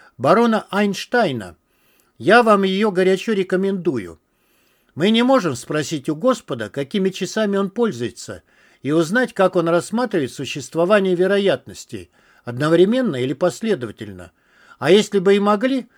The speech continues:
то, боюсь, не поняли бы его ответа. Но каким образом это противоречит свободе воли? Будь у людей возможность принимать решения по-настоящему свободно,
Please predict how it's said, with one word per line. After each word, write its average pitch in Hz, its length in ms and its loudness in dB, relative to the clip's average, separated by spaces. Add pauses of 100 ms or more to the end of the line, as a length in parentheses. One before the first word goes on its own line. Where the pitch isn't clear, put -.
(180)
то, 151 100 -4
боюсь, 196 400 2
не 202 100 0
поняли 180 400 -2
бы 110 140 -6
его 123 220 -2
ответа. 156 540 -4 (1800)
Но 127 140 -6
каким 196 380 4
образом 139 520 0
это 127 240 -2
противоречит 165 760 0
свободе 170 460 0
воли? 185 400 -2 (720)
Будь 175 260 2
у 202 60 4
людей 208 320 0
возможность 202 720 0
принимать 165 500 -2
решения 196 520 -2
по-настоящему 143 920 -2
свободно, 135 680 -4